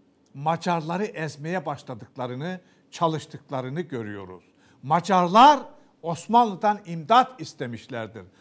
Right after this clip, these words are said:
Almanlar zulüm yapmaya başlamışlardır. Avrupa'da zulüm vardır. Osmanlı yetişmesi gerekmektedir.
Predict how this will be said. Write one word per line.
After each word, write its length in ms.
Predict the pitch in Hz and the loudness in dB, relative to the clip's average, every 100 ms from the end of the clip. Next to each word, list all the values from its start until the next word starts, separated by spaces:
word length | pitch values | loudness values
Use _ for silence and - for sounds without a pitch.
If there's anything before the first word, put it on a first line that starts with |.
| _ _ - | _ _ 4
Almanlar 840 | 196 214 226 226 220 277 311 - - - - | 6 6 4 4 8 10 10 6 -12 -16 -8
zulüm 340 | 185 285 240 | -6 -6 -4
yapmaya 440 | 170 - 151 139 | -6 -6 -8 -6
başlamışlardır. 880 | 123 120 - 101 98 120 104 98 95 _ _ _ _ _ - | -8 -10 -12 -14 -14 -12 -12 -12 -20 _ _ _ _ _ 6
Avrupa'da 600 | 240 339 320 - 247 240 | 10 10 8 0 0 0
zulüm 420 | 151 175 262 294 | -2 -2 -2 2
vardır. 460 | 180 135 110 117 95 - _ _ _ _ | 2 2 0 -10 -12 -18 _ _ _ _
Osmanlı 580 | 196 208 - 294 349 320 | 2 2 4 6 6 6
yetişmesi 640 | 254 220 220 190 226 233 233 | 0 0 -2 -6 -4 -4 -2
gerekmektedir. 760 | 208 156 - 131 - 123 107 | -2 -2 -6 -12 -10 -12 -12